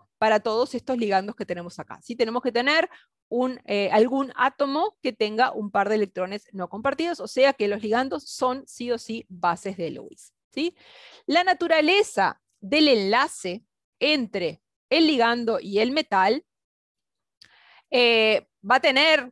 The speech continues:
una cierta componente electrostática, porque el ion metálico va a estar, eh, en la mayoría de los casos, no necesariamente siempre, pero va a, eh, ser un ion, eh, un catión metálico, ¿sí? Y vamos a tener el ligando que va a ser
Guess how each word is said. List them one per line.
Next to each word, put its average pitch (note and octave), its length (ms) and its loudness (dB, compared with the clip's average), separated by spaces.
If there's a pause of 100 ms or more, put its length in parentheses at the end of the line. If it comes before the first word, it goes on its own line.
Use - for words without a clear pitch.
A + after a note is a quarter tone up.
una A#3 600 0
cierta B3 400 2
componente A3 480 0
electrostática, G#3+ 840 -2
porque F#3 220 -6
el F3+ 120 -2
ion G#3 260 -2
metálico A3 720 0 (120)
va F#3+ 180 -2
a - 20 -6
estar, G#3 380 2 (100)
eh, E3+ 260 -2
en F#3+ 80 -2
la F#3+ 100 0
mayoría G3 360 -6
de A#3+ 60 0
los F#3+ 100 -6
casos, G3+ 320 -4
no E3+ 100 -12
necesariamente F#3 560 -6
siempre, A3+ 400 0
pero F3 180 -8
va F3+ 100 2
a, - 120 -6 (340)
eh, F#3 160 -2
ser G#3 200 -4
un G3+ 120 -6
ion, G#3 380 -8
eh, F3+ 300 -4
un G#3+ 120 -6
catión A#3+ 520 0
metálico, G3+ 840 -2
¿sí? D4+ 300 -4 (280)
Y C#4 140 -2
vamos A#3+ 240 0
a C4+ 80 0
tener C4 300 2
el B3+ 120 0
ligando B3 440 0
que A#3 100 -2
va G3 80 0
a F#3+ 40 -4
ser G#3+ 340 2